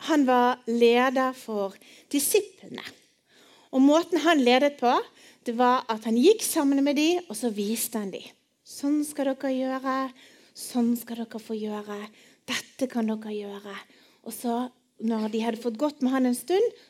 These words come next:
så sendte han de ut, og så fikk de gjøre disse tingene, eh, prøve seg.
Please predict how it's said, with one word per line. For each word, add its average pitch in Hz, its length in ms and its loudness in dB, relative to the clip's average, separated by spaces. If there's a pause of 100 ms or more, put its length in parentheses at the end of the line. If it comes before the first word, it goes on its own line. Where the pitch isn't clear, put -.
så 254 140 -14
sendte 226 420 -6
han 214 80 -2
de 208 80 -10
ut, 196 320 -10
og 196 80 -16
så 208 160 -12
fikk - 240 -20
de 202 160 -14
gjøre 185 300 -8
disse 180 220 -14
tingene, 170 360 -14 (600)
eh, 175 280 -10
prøve 196 480 -6
seg. - 400 -12